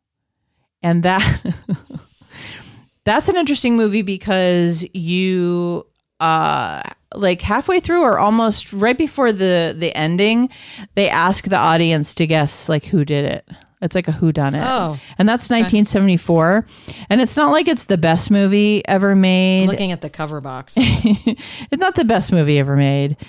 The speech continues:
Speaker 1: but,
Speaker 2: It looks more
Speaker 1: um,
Speaker 2: like a dog than a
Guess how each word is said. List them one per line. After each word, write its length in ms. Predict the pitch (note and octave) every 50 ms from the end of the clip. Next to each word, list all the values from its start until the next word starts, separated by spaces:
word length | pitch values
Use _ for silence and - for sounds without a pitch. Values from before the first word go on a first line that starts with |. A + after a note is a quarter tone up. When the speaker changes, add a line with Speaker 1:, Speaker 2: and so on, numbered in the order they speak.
| - - - - _
Speaker 1:
but, 440 | F3+ E3 E3+ F3+ E3+ E3+ E3 - - -
Speaker 2:
It 180 | - D#3+ D#3
looks 140 | D#3 D3+ D3+
more 120 | D#3 D3
Speaker 1:
um, 40 | - C4+
Speaker 2:
like 120 | A#3 F3+
a 60 | E3
dog 480 | C3 C#3 - D#3 D#3 D#3+ E3+ F3+ E3+ D#3 D3
than 180 | D3+ D3 D3
a 200 | D3 D3 C#3+ -